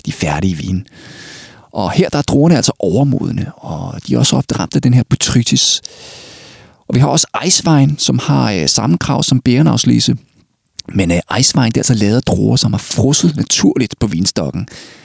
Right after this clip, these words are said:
Det giver altså en meget koncentreret vin. Men, øh, Eiswein, den bliver altså ikke ramt af det her botrytis. Og hvis man lavede tørre vin ud af bærenafslæse og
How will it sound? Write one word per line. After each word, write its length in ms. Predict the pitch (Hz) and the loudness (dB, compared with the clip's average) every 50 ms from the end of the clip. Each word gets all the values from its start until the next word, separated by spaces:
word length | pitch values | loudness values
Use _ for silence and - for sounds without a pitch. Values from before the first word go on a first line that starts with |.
| - - - | -20 -14 -12
Det 80 | - - | -4 -2
giver 120 | - - | -2 0
altså 160 | - - 113 | 2 2 2
en 80 | 98 98 | 2 2
meget 260 | 92 85 85 110 - | 2 2 0 0 -2
koncentreret 840 | - - - - - 85 80 - - - - - - 92 104 87 80 | -2 -2 -2 -2 -2 -4 -4 -2 -2 0 0 0 0 0 -2 0 -2
vin. 180 | 82 67 55 - - _ _ - - - - - - - - - - - | -2 -4 -6 -10 -18 _ _ -20 -20 -20 -20 -20 -20 -20 -20 -20 -14 -4
Men, 200 | - 110 98 92 | -2 0 2 4
øh, 120 | 95 95 90 - - 117 | 2 2 0 0 0 0
Eiswein, 540 | 135 - - 120 101 95 92 92 90 110 - - | 0 0 0 0 0 0 0 0 0 -2 -4 -4
den 120 | 135 104 | -4 -2
bliver 300 | - - 110 - 78 55 | -2 -2 -2 -2 -2 -2
altså 220 | 53 - - - | -4 -4 -2 -2
ikke 160 | 101 - - - | -2 -2 -2 -4
ramt 220 | 80 - - - | -6 -6 -4 -4
af 120 | 104 90 | -4 -2
det 100 | - 98 | -2 -2
her 120 | 95 90 - - - _ _ | -2 -2 -4 -6 -10 _ _
botrytis. 560 | - - - - - - - - - - - - - _ _ _ _ _ _ _ _ _ _ _ _ _ _ _ - - - - - - - - - - _ | -4 -2 -2 -2 -2 -2 -2 -2 -2 -4 -6 -8 -12 _ _ _ _ _ _ _ _ _ _ _ _ _ _ _ -20 -20 -18 -20 -20 -20 -20 -20 -20 -16 _
Og 80 | - 95 | -4 -2
hvis 140 | 95 - - | -2 0 2
man 80 | 117 | 2
lavede 300 | 120 120 120 117 123 151 | 4 4 4 4 4 2
tørre 540 | 160 - - - - 113 101 104 113 120 117 | 2 0 -2 -2 0 0 2 2 2 2 0
vin 340 | 95 90 82 76 67 - - - - | 0 -2 -4 -4 -4 -6 -6 -6 -4
ud 140 | - 107 90 | -2 -2 0
af 240 | 80 90 82 - - - _ _ | 0 -2 -2 -4 -6 -12 _ _
bærenafslæse 880 | - 101 85 87 92 85 71 69 - - 78 71 73 71 - 69 - - | 0 0 2 2 2 0 0 -2 -2 -2 -4 -4 -4 -4 -4 -4 -6 -6
og 180 | 62 65 69 | -6 -6 -6